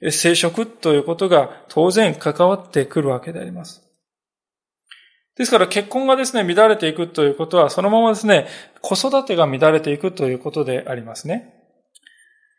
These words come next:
で、その結果、必然的に人は、え、神の祝福を失っていく。それで、この三節の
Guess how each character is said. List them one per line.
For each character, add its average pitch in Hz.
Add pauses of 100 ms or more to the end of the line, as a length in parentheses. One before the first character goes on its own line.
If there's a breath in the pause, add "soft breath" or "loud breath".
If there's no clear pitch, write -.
(120)
で、 196
そ 247
の 294
結 285
果、 254
必 254
然 269
的 254
に 247
人 -
は、 190 (240 loud breath)
え、 170
神 175
の 151
祝 -
福 151
を 147
失 165
っ 202
て 131
い 117
く。 - (1200 soft breath)
そ 247
れ 294
で、 262 (140)
こ 180
の 160
三 180
節 165
の 139